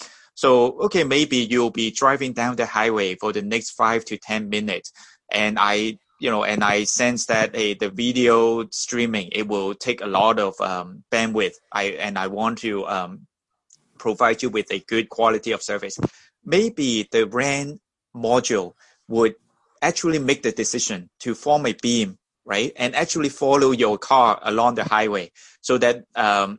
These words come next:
no matter where you are, right, along the highway, you have a very good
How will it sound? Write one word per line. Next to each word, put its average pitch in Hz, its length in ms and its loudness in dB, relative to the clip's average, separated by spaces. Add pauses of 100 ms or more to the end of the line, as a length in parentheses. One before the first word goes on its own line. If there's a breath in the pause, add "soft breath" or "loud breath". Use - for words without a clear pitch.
(140)
no 117 100 -4
matter 131 260 2
where 123 220 4
you 113 220 -2
are, 117 280 4
right, 101 200 0
along 113 260 0
the 104 80 -4
highway, 104 420 -2 (320 loud breath)
you 120 120 2
have 110 240 -2
a 110 80 2
very 120 420 0
good 127 320 2